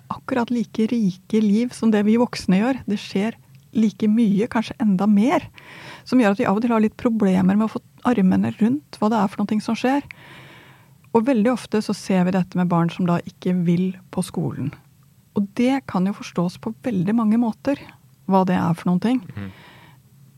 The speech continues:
Speaker 1: Og noen av de barna blir da også veldig tydelige på at de vil ikke bort fra foreldrene sine.
Speaker 2: I den samme spalten så skriver du at det er lett for voksne å tenke at no-,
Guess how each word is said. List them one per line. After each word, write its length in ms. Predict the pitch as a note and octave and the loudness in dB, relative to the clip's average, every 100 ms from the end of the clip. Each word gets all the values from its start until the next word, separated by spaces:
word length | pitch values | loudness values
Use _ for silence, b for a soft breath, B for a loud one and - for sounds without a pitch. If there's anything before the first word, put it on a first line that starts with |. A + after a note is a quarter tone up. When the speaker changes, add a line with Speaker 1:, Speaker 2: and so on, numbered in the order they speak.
| _ - - - | _ -20 -8 0
Speaker 1:
Og 180 | A#3 - | 2 2
noen 300 | A#3+ A#3 G3+ | 2 4 4
av 80 | A3 | 2
de 80 | G#3+ | 4
barna 280 | G3+ G3+ G#3+ | 4 4 2
blir 160 | G#3+ | 2
da 80 | G#3 | 4
også 220 | G3 - G#3 | 2 0 0
veldig 180 | F#3+ | 0
tydelige 380 | G3 G#3 F3+ F3+ | 0 0 0 -2
på 140 | - G3+ | 0 -2
at 220 | - - | -2 -4
de 120 | F#3+ | -4
vil 260 | F#3 F3 D#3+ | 0 0 0
ikke 300 | E3+ - F3 | -2 -2 -4
bort 400 | E3 - _ - - | -4 -8 _ -20 -10
fra 240 | - E3+ | -4 -4
foreldrene 540 | C#3+ F3 E3+ E3+ E3 E3 | -4 -6 -6 -6 -8 -10
sine. 240 | E3+ E3 - - _ _ - | -10 -12 -12 -20 _ _ -6
Speaker 2:
I 160 | G#2+ A2+ | -2 2
den 240 | A2+ A#2 | 2 2
samme 320 | - F#2+ F#2+ G2 G2 G2 | 2 2 2 4 4 2
spalten 720 | - - - - G2 - E2+ | 0 -8 -12 0 0 2 -2
så 120 | G#2+ G#2+ | -2 -2
skriver 420 | - E2 D2+ D#2+ | 0 0 0 0
du 120 | F2 | 2
at 220 | F2 - - | 2 0 -6
det 200 | - G2 | 0 2
er 60 | F#2+ | 2
lett 240 | - - | -2 -4
for 160 | G#2+ G#2+ | -2 0
voksne 460 | A2 - - G#2 | -4 -6 -2 -2
å 180 | - G2 | -2 -6
tenke 420 | - G2+ E2 - | -2 -2 -2 -4
at 200 | - - G2+ | -4 -4 -2
no-, 220 | G2 | -2